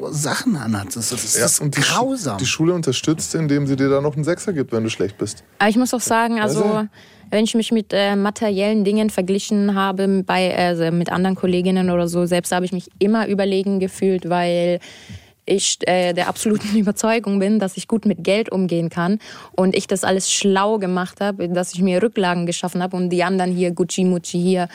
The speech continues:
Speaker 3: ausgeben, dafür Essen ausgeben und sowas. Ich habe nur in der Anfangszeit mein Geld verprasst. Ja.
Speaker 2: Sehr, sehr interessant. Und wo kam dann der
Speaker 3: Der Fall kam, als ich aufgehört habe zu arbeiten.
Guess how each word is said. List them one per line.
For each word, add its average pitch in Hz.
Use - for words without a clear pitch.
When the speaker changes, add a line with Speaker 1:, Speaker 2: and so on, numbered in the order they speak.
Speaker 3:
ausgeben, 175
dafür 180
Essen 180
ausgeben 170
und 170
sowas. 165
Ich -
habe 190
nur 190
in 185
der 160
Anfangszeit 151
mein 151
Geld 143
verprasst. -
Ja. -
Speaker 2:
Sehr, 156
sehr 135
interessant. 151
Und 139
wo 180
kam 208
dann 180
der 165
Speaker 3:
Der 185
Fall 240
kam, 220
als 180
ich 185
aufgehört 156
habe 147
zu -
arbeiten. 151